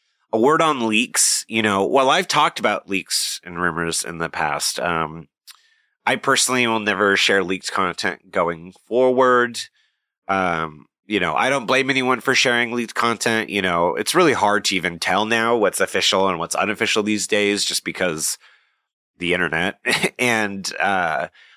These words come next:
but just to make things easier on my end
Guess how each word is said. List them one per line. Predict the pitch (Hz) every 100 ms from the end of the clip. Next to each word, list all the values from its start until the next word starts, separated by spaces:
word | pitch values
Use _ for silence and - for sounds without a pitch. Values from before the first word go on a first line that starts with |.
| _
but | - 127 -
just | 113 -
to | 139
make | 139
things | 131 117 110
easier | - 107 101 107 101 95 95 92 _ _ _ _ -
on | 90
my | 87 110 123
end | 101 92 85 90